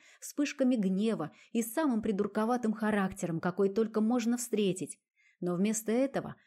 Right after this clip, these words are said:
протяжно вздыхаю и, поняв, что уговорами я своего не добьюсь,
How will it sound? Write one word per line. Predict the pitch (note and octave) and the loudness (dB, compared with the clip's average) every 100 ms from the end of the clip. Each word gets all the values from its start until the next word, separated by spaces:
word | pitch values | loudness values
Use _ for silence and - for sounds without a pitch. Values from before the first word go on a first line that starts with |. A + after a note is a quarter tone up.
| _ | _
протяжно | - F#3+ C#4 C#4+ E3+ | -4 -2 0 -2 -2
вздыхаю | D3 C#3 E3 - B3 G#3 F#3+ - _ _ | -4 -4 -4 -2 0 0 -6 -14 _ _
и, | F#3+ | -2
поняв, | G3 G#3+ B3 B3 | 0 0 0 -2
что | - | -2
уговорами | G3+ G3 G3+ C4 A3 E3 | 0 2 2 2 2 0
я | E3+ E3+ | 0 -2
своего | - F#3+ G#3 | -2 0 0
не | G#3 F#3 | 0 0
добьюсь, | F3+ F3+ A#3+ C4+ - | 0 0 0 0 -4